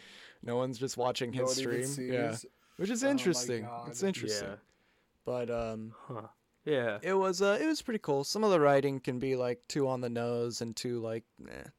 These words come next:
Speaker 1: But, you know, that's, it, it was a good movie.
Speaker 3: It doesn't take itself too serious, it
Speaker 1: No.
Speaker 3: sounds, though, in a good
Speaker 1: Yeah.
Speaker 3: way, like, for its benefit. What, did you stream it on anything, or?
Speaker 1: Uh, the Seven Seas, my friend.
Speaker 3: Nice, nice.
Speaker 2: Ah,
Speaker 3: You sailed
Speaker 2: yes.
Speaker 3: to the, you watched it on international waters.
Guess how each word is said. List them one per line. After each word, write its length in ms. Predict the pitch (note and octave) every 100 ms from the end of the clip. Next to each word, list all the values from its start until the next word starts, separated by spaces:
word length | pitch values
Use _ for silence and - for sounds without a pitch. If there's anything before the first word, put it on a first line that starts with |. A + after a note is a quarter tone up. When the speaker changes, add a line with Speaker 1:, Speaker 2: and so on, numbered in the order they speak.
| _ -
Speaker 1:
But, 240 | A#2+ - -
you 60 |
know, 80 | - -
that's, 360 | - - - -
it, 80 | D#3
it 120 | D3
was 140 | C#3
a 40 | -
good 120 | - -
movie. 140 | - - D#3
Speaker 3:
It 60 |
doesn't 220 | C#3+ B2+
take 160 | G#2+ A2+
itself 300 | A2 G#2+ G2
too 160 | - G#2
serious, 480 | - G2+ G2+ G#2
it 100 | G#2
Speaker 1:
No. 100 | G3
Speaker 3:
sounds, 280 | E3+ A2+ G#2
though, 200 | A2 A2
in 60 | A2+
a 40 |
good 200 | - A#2+
Speaker 1:
Yeah. 60 | A2+
Speaker 3:
way, 320 | A2+ A2+ A2+ - -
like, 120 | G2+
for 180 | A2 G2
its 120 | -
benefit. 540 | - G2+ G2+ - G#2 - -
What, 300 | C3+ D#3 C3+
did 180 | C#3+
you 140 | C#3 B2
stream 320 | - A#2+ B2
it 60 | C#3+
on 160 | C#3+
anything, 420 | D#3+ D#3 G3 F3+
or? 180 | B2 F#2+ G2
Speaker 1:
Uh, 220 | B2 A#2+
the 180 | A#2 B2
Seven 380 | - C#3 B2+ B2
Seas, 420 | - C#3+ C#3+ A2+
my 120 | B2 A2+
friend. 440 | A#2+ A#2+ B2+ C3 - _
Speaker 3:
Nice, 580 | G#2+ G#2 G2+ - - - _
nice. 400 | A2 G#2+ G2+ A#2+ A#2+
Speaker 2:
Ah, 760 | C#3 D3 D3 C#3+ C3+ C3 B2
Speaker 3:
You 60 | A#2+
sailed 480 | A#2 D3+ E3+ D#3+ C#3
Speaker 2:
yes. 40 |
Speaker 3:
to 80 | B2
the, 140 | G#2 - _ _ _ _ _ -
you 140 | B2
watched 260 | A#2 A2+ -
it 60 | A#2
on 140 | G#2
international 640 | A#2 A2+ A2 G#2+ - A#2+ A2
waters. 460 | G#2+ A2+ A2+ -